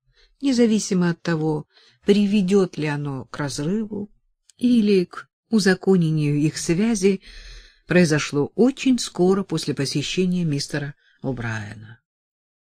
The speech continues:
В самый день этого посещения Лестер уезжал в Хегевиш, небольшой промышленный город, куда его пригласили на испытание нового мотора для лифтов. Он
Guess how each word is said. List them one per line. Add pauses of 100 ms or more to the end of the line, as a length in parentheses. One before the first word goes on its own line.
(380)
В
самый
день
этого
посещения
Лестер
уезжал (280)
в
Хегевиш,
небольшой
промышленный (240)
город,
куда
его
пригласили
на
испытание
нового
мотора (180)
для
лифтов. (720)
Он